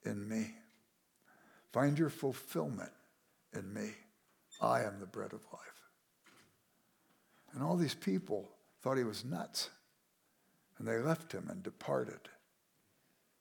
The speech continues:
And Jesus turns to twelve. It's a poignant moment. And he says, "Will you leave me also?"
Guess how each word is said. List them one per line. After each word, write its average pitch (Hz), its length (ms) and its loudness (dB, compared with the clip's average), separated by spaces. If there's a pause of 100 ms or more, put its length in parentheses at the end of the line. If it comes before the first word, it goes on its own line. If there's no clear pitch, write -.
(600)
And - 100 -6
Jesus 185 400 4
turns 165 320 0
to 113 80 -4
twelve. - 280 2
It's - 80 -6
a - 40 -12
poignant 214 420 0
moment. 135 360 -2 (1160)
And 120 100 -4
he 117 40 0
says, 131 240 2
"Will 135 100 2
you 151 200 4
leave 190 320 0
me 143 140 -2
also?" 156 420 -4